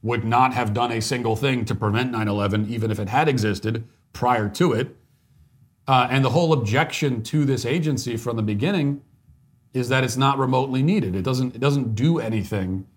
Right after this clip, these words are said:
that wasn't already being done, supposedly, or supposed to have been done by, by a dozen other federal agencies.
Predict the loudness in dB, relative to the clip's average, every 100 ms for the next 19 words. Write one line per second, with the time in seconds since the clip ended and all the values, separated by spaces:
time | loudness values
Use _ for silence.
0 | _ -6 -4 0 0 2 0 2 2 2
1 | -2 -2 -2 -2 -2 0 2 2 2 -2
2 | -6 -4 -2 0 -2 -2 -2 -4 -4 -2
3 | -2 0 0 0 0 -2 -4 -8 _ _
4 | 0 2 2 0 0 2 2 0 0 2
5 | 2 2 2 2 0 0 0 2 0 0
6 | -6 -8 -14